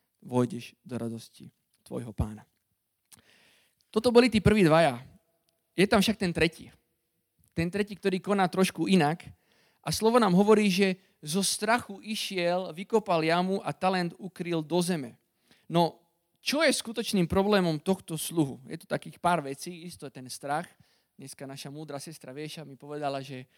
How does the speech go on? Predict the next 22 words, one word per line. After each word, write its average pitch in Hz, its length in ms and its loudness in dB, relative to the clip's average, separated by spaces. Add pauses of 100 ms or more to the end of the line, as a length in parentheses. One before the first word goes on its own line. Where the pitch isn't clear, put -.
(420)
že 139 240 -18
strach 175 560 -4
z 123 80 -12
Boha 170 560 -4
je 139 180 -14
matkou 151 840 -10
všetkých - 400 -18
strachov. 160 560 -12 (720)
Múdra 143 320 -12
to 123 100 -16
myšlienka, 131 540 -20
veľmi 135 240 -20
mocná. 156 400 -6 (1400)
Je 190 160 2
tu 226 80 2
prítomný 143 400 -4
strach, 139 340 -18 (460)
áno. 156 320 -4 (640)
Ale 190 240 0
prvý 247 320 2
bod 196 480 2
je, 175 320 -6